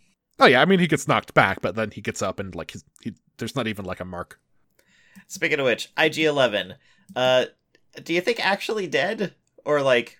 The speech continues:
Speaker 2: are we gonna get, like, I G twelve? Are we gonna, like, what's the deal with that? 'Cause I kinda got the impression that that character was going to be more of a thing than dies first episode.
Speaker 1: Um,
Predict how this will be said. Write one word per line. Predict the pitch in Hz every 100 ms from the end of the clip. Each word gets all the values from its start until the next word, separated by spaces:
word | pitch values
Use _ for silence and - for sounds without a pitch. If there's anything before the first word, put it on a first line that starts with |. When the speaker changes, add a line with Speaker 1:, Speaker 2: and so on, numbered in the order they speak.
| _
Speaker 2:
are | 131
we | 135
gonna | 139 127
get, | 135 113
like, | 123 -
I | 117 131
G | 117
twelve? | 113 151 160 156 143 139 139 -
Are | 120
we | 117
gonna, | 113 110 107 104
like, | 120 104 - - _ _ _ _ _
what's | - 143
the | 156
deal | 135
with | 120
that? | 113 107 101
'Cause | 113
I | 120
kinda | 147 151
got | 123 117 120
the | 135 117
impression | 107 120 117 127
that | 110 107
that | 120 110
character | 123 110 117 107
was | 107
going | - 110
to | 104
be | 110 107
more | 107 107
of | 107
a | 110
thing | - 107 107
than | 104 104 104 - _ _
dies | 120 113 107 107
first | - 107 -
episode. | 101 95 - 95 110 135 - _ _ _ _ - - - -
Speaker 1:
Um, | - 175 294 294